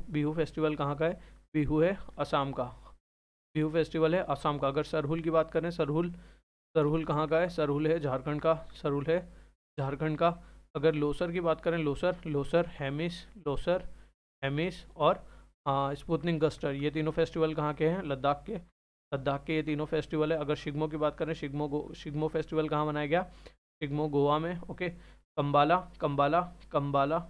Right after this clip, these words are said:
कंबाला रेस कहाँ पर होती है? तो ये होती है कर्नाटक में,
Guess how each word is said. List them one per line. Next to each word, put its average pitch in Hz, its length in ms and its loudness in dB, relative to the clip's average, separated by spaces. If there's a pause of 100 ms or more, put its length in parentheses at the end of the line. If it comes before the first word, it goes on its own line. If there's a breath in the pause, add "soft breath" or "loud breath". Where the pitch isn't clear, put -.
कंबाला 147 360 2
रेस 156 200 -2
कहाँ 151 200 0
पर 151 140 2
होती 151 220 0
है? 175 260 -6
तो 151 80 -8
ये 143 80 0
होती 139 200 -2
है 156 60 -6
कर्नाटक 170 500 -4
में, 170 140 -4